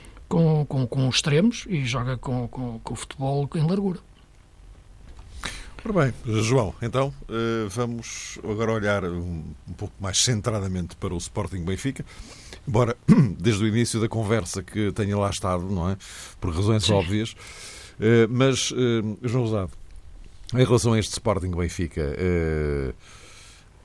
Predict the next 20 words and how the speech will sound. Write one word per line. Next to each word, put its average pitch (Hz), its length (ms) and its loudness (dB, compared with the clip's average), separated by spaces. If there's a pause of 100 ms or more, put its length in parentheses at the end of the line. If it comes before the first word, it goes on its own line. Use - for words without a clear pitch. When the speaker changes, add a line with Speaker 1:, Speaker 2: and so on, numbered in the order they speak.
Speaker 2:
a, 139 160 0 (440)
a 135 60 2
tal 151 340 6
abordagem 110 1040 2
que 107 460 -2
o 101 220 -2
Benfica 95 560 -4 (100)
pode 117 280 0
ter 120 200 4
em - 20 -6
relação 98 280 -4
a 98 60 -2
este - 200 -6
jogo, 82 260 -6 (240)
eh, 98 600 -2 (720)
por 135 120 2
contraponto 127 580 2
a - 20 -2
um 98 60 -4
Sporting 110 600 -2